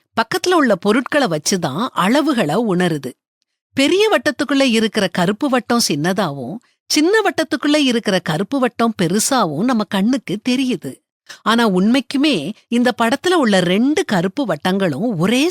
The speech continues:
சைஸ் தான். இந்த மாயை தான் நம்மள நமக்கு தேவையான அளவை விட அதிகமான உணவை சாப்பிட வைக்குது. ஆச்சரியமா இருக்குது இல்லையா? பெரிய தட்டுல உணவு சாப்பிடும்போது தட்டுல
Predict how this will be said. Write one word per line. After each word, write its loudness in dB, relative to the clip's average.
சைஸ் 0
தான். -8
இந்த 2
மாயை 0
தான் -8
நம்மள 2
நமக்கு 0
தேவையான 2
அளவை 0
விட -6
அதிகமான 2
உணவை 2
சாப்பிட 0
வைக்குது. -4
ஆச்சரியமா 0
இருக்குது -2
இல்லையா? 0
பெரிய 4
தட்டுல 0
உணவு 2
சாப்பிடும்போது -2
தட்டுல 0